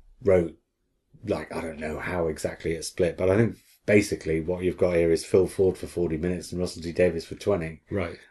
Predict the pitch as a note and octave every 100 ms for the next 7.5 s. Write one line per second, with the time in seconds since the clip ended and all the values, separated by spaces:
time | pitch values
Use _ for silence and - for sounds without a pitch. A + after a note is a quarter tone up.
0 | _ F2 F#2 F#2 G2+ - - E2 D2+ D#2+
1 | E2 F#2 G#2 _ _ - F2+ E2+ D2 -
2 | - _ _ _ _ _ - B2+ A#2+ -
3 | - - - B2 - - C3 B2+ - -
4 | A#2 G#2 G#2 G#2+ G2+ E2 D#2 F#2+ G#2 -
5 | - - G#2+ F#2+ - G2 F#2 F2+ F2 F2
6 | F#2+ F2+ F#2 - G2+ F2+ F2+ F#2+ - G#2+
7 | F#2+ E2 F2 E2+